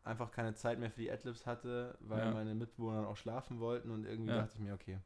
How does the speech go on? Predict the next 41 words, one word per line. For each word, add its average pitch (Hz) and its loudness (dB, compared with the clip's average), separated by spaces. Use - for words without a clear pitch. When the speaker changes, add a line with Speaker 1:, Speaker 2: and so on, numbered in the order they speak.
Speaker 1:
ja, 101 4
mach 113 0
ich 107 -4
halt 107 2
morgen. 135 4
Und 127 4
wenn 135 12
ich 139 8
einen 127 8
neuen 127 12
Song 139 10
mach, 135 8
dann 110 2
exportiere 113 0
ich 113 0
mir 110 2
den 107 2
raus, 127 8
baller 123 8
mir 131 4
den 120 4
auf 120 2
mein 110 8
Handy 123 4
und 120 -4
knall 120 6
mir 120 4
den 117 4
hundertmal 127 4
hintereinander, 113 0
weil 110 2
ich, 113 -4
äh, 113 2
halt 110 0
einfach 117 0
Bock 120 6
hab, 117 6
das, 117 8
was 110 2
ich 107 -2
grad 110 6